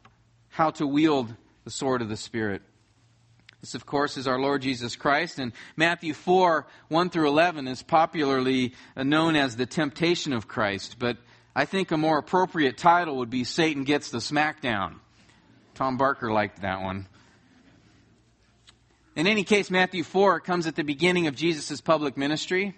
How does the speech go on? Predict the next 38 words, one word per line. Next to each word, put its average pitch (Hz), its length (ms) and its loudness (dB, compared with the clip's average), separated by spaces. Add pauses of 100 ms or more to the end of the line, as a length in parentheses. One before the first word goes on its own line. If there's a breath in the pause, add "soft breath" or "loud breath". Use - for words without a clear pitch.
If - 80 -20
you 143 80 -6
remember, 147 320 -2
he 147 140 0
had 127 100 0
just 135 240 -6
been 143 160 -4
baptized 135 800 0 (340 soft breath)
by 135 240 2
the 131 100 -6
Messiah's 139 460 0
forerunner, 139 600 0
John 135 260 0
the 123 80 -4
Baptist. 120 680 -4 (800)
And 147 160 -2
Jesus, 208 420 0
it 165 140 -8
says 180 240 2
in 170 80 0
Matthew 165 320 0
four 170 240 0
one, 196 280 4
was 151 180 0
then 151 180 0
led 160 440 2
by 170 260 4
the 214 120 -4
Spirit 135 480 -2 (240 loud breath)
into 202 380 0
the 165 120 0
wilderness 165 840 0 (220 soft breath)
to 143 100 -16
be 147 100 -6
tempted 170 400 -2
by 123 160 2
the 127 100 -4
devil. 139 380 -2